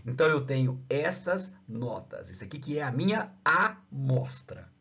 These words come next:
tá? A minha amostra é constituída por este conjunto de notas, ok? Então, seis no primeiro, sete e meio no segundo,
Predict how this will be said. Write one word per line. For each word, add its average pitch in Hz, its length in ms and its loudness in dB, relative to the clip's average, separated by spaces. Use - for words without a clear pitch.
tá? 156 500 4
A 101 60 -20
minha 123 200 -4
amostra 120 600 2
é 135 80 0
constituída 131 640 -2
por 135 180 -4
este 185 200 -2
conjunto 233 1000 0
de 120 440 -4
notas, - 880 -10
ok? 233 500 6
Então, 107 220 -4
seis 170 640 2
no - 100 -14
primeiro, 196 760 4
sete 131 260 -2
e 123 40 0
meio 131 200 4
no - 80 0
segundo, 190 720 0